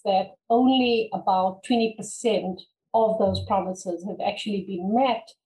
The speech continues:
by the end of this year. So there's a lot of global leaders who are trying to take credit for promises that they've made, but actually they haven't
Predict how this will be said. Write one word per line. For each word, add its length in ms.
by 180
the 120
end 240
of 140
this 240
year. 300
So 200
there's 180
a 60
lot 200
of 80
global 260
leaders 420
who 80
are 160
trying 300
to 120
take 280
credit 560
for 340
promises 640
that 180
they've 200
made, 640
but 180
actually 600
they 180
haven't 440